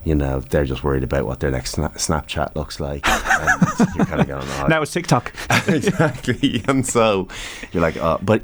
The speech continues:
Speaker 1: but yet I think he really enjoys the environment.
Speaker 2: Okay.
Speaker 1: He's able to take the most out of it. I think that's why he's playing well. I think he's got more poise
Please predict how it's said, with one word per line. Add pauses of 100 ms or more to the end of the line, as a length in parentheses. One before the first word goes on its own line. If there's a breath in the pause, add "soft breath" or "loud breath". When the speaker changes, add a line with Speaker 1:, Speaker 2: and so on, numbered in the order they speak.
Speaker 1:
but
yet (220)
I
think
he
really
enjoys
the
environment.
Speaker 2:
Okay.
Speaker 1:
He's
able
to
take
the
most
out
of
it.
I
think
that's
why
he's
playing
well. (380 loud breath)
I
think (240 loud breath)
he's
got
more
poise